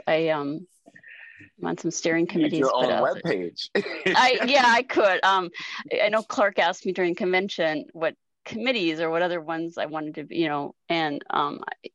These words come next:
Speaker 1: he's like, "I don't think you have time for <laughs> any other ones." Um, so, um, I, I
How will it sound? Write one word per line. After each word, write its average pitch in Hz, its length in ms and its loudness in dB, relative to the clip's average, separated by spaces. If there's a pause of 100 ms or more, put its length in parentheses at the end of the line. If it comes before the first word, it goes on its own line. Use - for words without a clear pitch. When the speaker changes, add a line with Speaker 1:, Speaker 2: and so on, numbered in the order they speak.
(120)
Speaker 1:
he's 208 200 -2
like, 175 200 0
"I 185 80 2
don't 214 180 -2
think 214 200 -2
you 254 80 2
have 214 120 0
time 202 280 -2
for 202 140 -2
<laughs> 208 120 2
any 247 240 2
other 240 340 4
ones." - 200 -2 (880)
Um, 202 200 2 (240)
so, 190 680 4
um, 180 440 -2 (300)
I, 156 180 2 (100)
I 143 140 -6